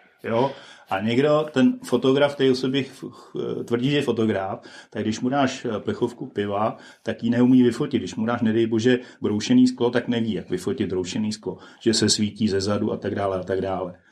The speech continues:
Jo, on umí jednu věc, třeba krajinu, nebo ty holky, že jo, tvrdí, že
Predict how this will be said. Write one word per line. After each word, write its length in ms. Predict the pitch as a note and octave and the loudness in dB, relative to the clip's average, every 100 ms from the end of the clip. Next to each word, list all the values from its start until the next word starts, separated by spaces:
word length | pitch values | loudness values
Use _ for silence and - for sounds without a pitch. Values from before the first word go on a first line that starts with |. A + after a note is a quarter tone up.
| _ _ | _ _
Jo, 140 | G#2+ G#2 | -4 0
on 160 | C3 C3 | 0 0
umí 340 | E3 D#3+ A#2 | 0 2 2
jednu 240 | A#2 B2 C#3 | 2 2 2
věc, 500 | A2+ G#2 C3 - - _ _ | 0 0 -2 -4 -8 _ _
třeba 380 | - A2 G2+ - _ _ _ _ _ _ - - | -8 -6 -6 -10 _ _ _ _ _ _ -16 -6
krajinu, 720 | A2+ F#2+ A2 A#2 B2+ C3 C3+ - | -4 0 2 4 6 4 2 -4
nebo 180 | G#2 | -8
ty 100 | G#2 | -8
holky, 540 | F2 F2+ F#2+ B2+ B2+ C#3 | -8 -10 -2 2 2 2
že 60 | |
jo, 220 | G2+ G2+ G#2 - - _ _ _ _ | -6 -8 -10 -20 -20 _ _ _ _
tvrdí, 360 | - G#2 F#2+ G#2 | -14 -12 -6 -4
že 200 | G2 G2+ | 0 -2